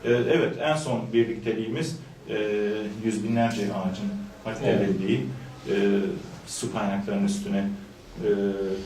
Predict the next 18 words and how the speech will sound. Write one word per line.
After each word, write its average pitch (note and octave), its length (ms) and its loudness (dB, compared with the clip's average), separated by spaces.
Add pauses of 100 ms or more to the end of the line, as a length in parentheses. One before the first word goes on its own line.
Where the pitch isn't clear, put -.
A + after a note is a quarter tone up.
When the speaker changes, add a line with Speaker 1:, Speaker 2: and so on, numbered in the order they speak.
(220)
Speaker 1:
küllerin G2+ 300 0
depolanmasıyla G2 760 -2
ilgili F#2 380 -2
bir F#2+ 60 -2
alandı. F#2+ 460 0 (340)
Ve D#3 60 6
halen D3+ 420 4
hiç - 120 -10
kimse A#2+ 260 -8
söz G2 220 -6
etmiyor E3+ 360 -10
arkadaşlar. - 540 -14
Sizden A2 380 -6 (140)
başka - 240 -8 (720)
kimse - 280 -2 (100)
bundan - 280 0
söz - 260 -2
etmiyor. F#2+ 380 2